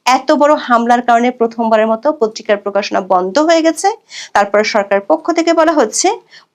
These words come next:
পূর্ণ নিরাপত্তা দেওয়া হবে, অথচ বিবিসির খবরে বলা হয়েছে পত্রিকা দুটির সাংবাদিকরা সাহায্য চেয়েও পাননি। দ্বিতীয় বিবৃতিটি আসে দুপুর একটা আটাশ মিনিটে। এই বিবৃতিতে সরকার বলছে,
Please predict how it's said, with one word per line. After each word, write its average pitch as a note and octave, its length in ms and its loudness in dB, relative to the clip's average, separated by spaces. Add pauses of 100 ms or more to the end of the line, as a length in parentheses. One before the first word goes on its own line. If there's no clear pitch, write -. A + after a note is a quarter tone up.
(220)
পূর্ণ G4 300 2
নিরাপত্তা F3 520 0
দেওয়া A2+ 200 -4
হবে, - 300 -8 (400)
অথচ B3 320 0
বিবিসির B3 460 -4
খবরে D#4 240 0
বলা B3 240 2
হয়েছে C4 300 -2 (460)
পত্রিকা C#4 400 0
দুটির C#4 280 -4
সাংবাদিকরা B3+ 800 -2
সাহায্য A#3 640 -4 (120)
চেয়েও B3 340 0
পাননি। - 500 -6 (540)
দ্বিতীয় C4 400 0
বিবৃতিটি A3+ 680 -4
আসে C#4 400 -2 (360)
দুপুর A3+ 240 0 (100)
একটা G#3+ 500 -2
আটাশ - 420 -4
মিনিটে। C3+ 320 -10 (240)
এই D4+ 240 2
বিবৃতিতে A#3 580 -4
সরকার G#3 340 -2
বলছে, G3+ 500 -4